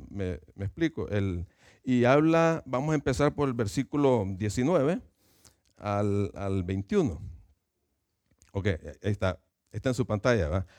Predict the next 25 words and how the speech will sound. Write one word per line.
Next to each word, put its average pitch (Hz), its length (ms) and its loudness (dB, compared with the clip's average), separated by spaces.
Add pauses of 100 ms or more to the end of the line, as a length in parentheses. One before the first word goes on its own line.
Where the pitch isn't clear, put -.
Había 147 240 10
un 190 80 10
hombre 185 260 8
rico, 160 360 4
leámoslo. 110 440 2 (280)
Había 127 220 6
un 190 60 8
hombre 202 200 10
rico 185 400 8
que 147 100 4
se 131 140 4
vestía 165 440 8
de 156 120 10
púrpura 185 640 4
y 135 140 4
de 123 160 6
lino 156 460 6
fino 190 480 4
y 139 100 4
cada 175 300 8
día 170 320 6
celebraba 131 680 6 (460)
espléndidos, 143 1300 4
dice, 98 260 -4 (160)
banquetes. 110 840 0